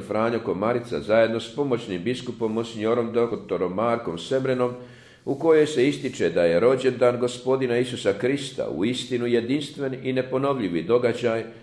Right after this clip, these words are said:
otkako postoji ljudski rod. To je najradosniji i najsudbonosniji događaj za čovječanstvo, jer je njime započeo jedinstveni zaokret i pokret koji traje sve do danas i ne kani se zaustaviti dok je svijeta i vijeka.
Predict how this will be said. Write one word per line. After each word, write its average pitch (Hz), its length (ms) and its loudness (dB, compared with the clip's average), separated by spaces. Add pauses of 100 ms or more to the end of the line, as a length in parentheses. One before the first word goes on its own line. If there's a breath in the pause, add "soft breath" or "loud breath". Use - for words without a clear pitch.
(140 loud breath)
otkako 127 540 0
postoji 127 500 2
ljudski 95 420 -2
rod. 85 260 0 (1000 soft breath)
To 117 160 4
je 104 100 6
najradosniji 107 1000 2
i 95 100 -2
najsudbonosniji 110 1080 0
događaj 110 460 2
za 101 160 0
čovječanstvo, 123 960 0 (340 loud breath)
jer 117 220 4
je 120 80 6
njime 139 360 2
započeo 135 560 0
jedinstveni 117 760 0
zaokret 101 720 2
i 80 60 -2
pokret 123 600 -2
koji 95 300 2
traje 127 360 4
sve 110 180 -4
do 98 120 0
danas 123 480 -2 (400 loud breath)
i 90 120 -4
ne 131 240 0
kani 147 260 2
se 147 160 0
zaustaviti 131 720 2
dok 104 220 -2
je 85 80 -4
svijeta 98 560 0
i 76 140 -2
vijeka. 82 440 -2